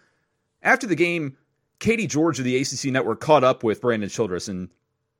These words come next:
asked him a question, and he answered it very emotionally. Then she started to look as though she was going to ask him another question,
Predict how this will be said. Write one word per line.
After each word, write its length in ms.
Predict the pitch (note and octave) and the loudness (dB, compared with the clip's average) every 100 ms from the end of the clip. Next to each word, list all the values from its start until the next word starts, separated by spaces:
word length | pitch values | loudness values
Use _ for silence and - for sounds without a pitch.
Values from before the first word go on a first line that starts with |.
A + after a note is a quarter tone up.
| - | -2
asked 220 | E3 - | 0 0
him 80 | F#3+ | -4
a 40 | |
question, 440 | - G#2 - G2 G#2+ _ _ _ _ _ _ - | 0 0 0 -8 -10 _ _ _ _ _ _ -6
and 140 | C3 | -4
he 240 | B2+ C#3 D#3+ | -4 -4 -4
answered 260 | D#3 A2 | -4 -4
it 180 | F2 - _ _ _ _ _ _ _ - | -6 -8 _ _ _ _ _ _ _ -2
very 340 | C3+ D#3 E3+ | 4 4 4
emotionally. 680 | C#3+ C3+ C#3+ - G#2 C#2 - _ _ _ _ _ _ _ | 0 0 -2 -4 -8 -10 -14 _ _ _ _ _ _ _
Then 400 | G#2+ F3 A3 G3 - | -4 0 2 0 -2
she 240 | - F#3 | -4 -4
started 380 | - A#3 C4+ F3 | 2 2 2 0
to 140 | D#3 | -2
look 260 | C3+ D#3+ A3+ | 0 0 0
as 100 | C3+ | 0
though 140 | D#3+ | 0
she 120 | D3 | 0
was 120 | D3+ A#2 | -4 -2
going 180 | D#3+ | -2
to 60 | B2+ | 2
ask 180 | C#3 - | 0 0
him 80 | C#3+ | -2
another 200 | B2+ A#2+ | -2 0
question, 520 | - F3 - B2+ | 2 2 0 -4